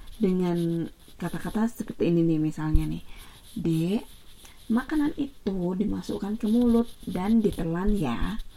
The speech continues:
bukan untuk dima-, bukan untuk dimainkan." Nah, kayak gitu, Bun. Dan sesekali juga kita harus beri pujian pada si anak sendiri ketika dia bisa melakukan hal-hal baik, seperti contohnya dia bisa menghabiskan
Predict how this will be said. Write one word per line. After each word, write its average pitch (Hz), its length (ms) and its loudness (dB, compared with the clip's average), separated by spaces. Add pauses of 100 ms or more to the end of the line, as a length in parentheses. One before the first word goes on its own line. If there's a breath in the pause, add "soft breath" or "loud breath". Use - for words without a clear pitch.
(280 loud breath)
bukan 170 560 -2
untuk 190 320 -6
dima-, 160 340 0 (640)
bukan - 560 -6
untuk 190 240 -2
dimainkan." 165 1040 -2 (320)
Nah, 127 180 -4 (300)
kayak 165 300 -2
gitu, 185 260 -2
Bun. 170 320 2
Dan 202 240 4 (480 loud breath)
sesekali 262 560 -2
juga 294 240 0
kita 302 400 0
harus 226 180 2
beri 208 220 2
pujian 202 560 0
pada 165 320 0
si - 160 -12
anak 175 320 -6
sendiri 165 480 -2 (460 loud breath)
ketika - 340 -4
dia 202 400 2
bisa 202 480 -4
melakukan 175 560 -2
hal-hal 165 400 0
baik, 165 240 4
seperti - 480 4
contohnya 165 560 6
dia 165 160 0
bisa 190 220 -6
menghabiskan - 520 -4